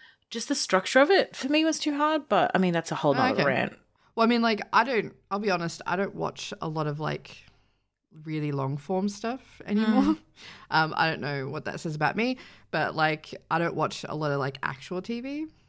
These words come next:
Speaker 1: Yeah.
Speaker 2: Um, including Netflix, like, I just don't really. Um, like, I've been watching a lot of anime recently. That's because they're, like, twenty minutes and my brain can handle that.
Speaker 1: <laughs>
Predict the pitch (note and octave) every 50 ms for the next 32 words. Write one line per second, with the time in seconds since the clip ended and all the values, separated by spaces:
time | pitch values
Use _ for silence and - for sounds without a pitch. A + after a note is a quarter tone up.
0 | _ _ A#3 G#3 F#3+ E3 C#3+ B2+ C#3+ F3 - _ _ _ _ _ D#3+ D3+ D3+ D3+
1 | D3+ D3+ D#3 E3+ - _ - _ - G3 E3+ - G#3 F3+ F3 D#3+ D#3+ D3+ - -
2 | - E3+ F3 - - D#3 C#3+ - A#2+ - - C3+ - - - _ _ _ _ -
3 | - - - - - - - - - F3 _ _ _ _ _ _ _ _ _ D#3
4 | D3 C#3+ C#3 C3+ C3+ C#3+ C#3+ - _ _ _ _ _ - C#3 C#3+ C#3+ D#3 D#3 D#3+
5 | D#3+ D#3+ D#3+ D#3 - E3+ D#3 C#3 C#3 - - - C#3+ D3 D3 C#3+ C#3 C3+ C#3 C#3+
6 | C#3+ - - - C#3+ C#3+ C#3 C#3 D3 - - _ _ _ - - D3+ C#3 - E3
7 | - D#3 C#3 D3 C#3+ C#3 C3+ C#3 C3+ C3+ - D#3+ D3 C#3+ C#3 C#3 C#3 C3 C3 C3+
8 | C3+ - - - - - C3+ C3+ C#3 C#3 C3+ C3+ C3 C3 C3 C3 B2+ C3+ C3 C3
9 | C3 C3+ - - - - - - G3+ G3+ C#4 D4 C#4+ A3+ A3+